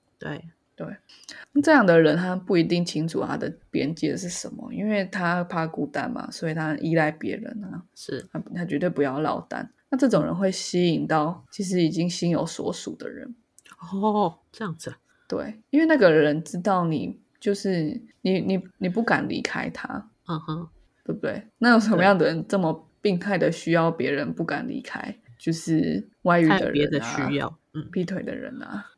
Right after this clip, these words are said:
Speaker 2: 对啊，好恐怖哦，好黑暗。
Speaker 1: 啊，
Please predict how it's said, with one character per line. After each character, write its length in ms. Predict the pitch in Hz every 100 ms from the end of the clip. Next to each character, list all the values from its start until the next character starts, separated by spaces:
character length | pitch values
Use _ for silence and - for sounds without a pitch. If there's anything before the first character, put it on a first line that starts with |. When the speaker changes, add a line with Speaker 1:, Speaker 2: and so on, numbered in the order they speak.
| -
Speaker 2:
对 140 | -
啊， 200 | - 214 _ _ - _ _
好 120 | 175
恐 280 | 196 165 165
怖 220 | 180 165
哦， 140 | 101
好 140 | 175 165
黑 160 | 175
暗。 260 | - 160 196 _ _ - - -
Speaker 1:
啊， 240 | - 214